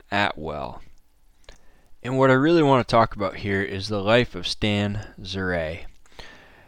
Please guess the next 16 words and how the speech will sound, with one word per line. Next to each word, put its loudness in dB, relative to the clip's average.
Now, -2
Stan 2
is -2
an -12
interesting -2
character, -2
and -4
I -2
know 0
it's -4
not 0
particularly -2
a, -8
a -10
trapping-centered -2
topic, 0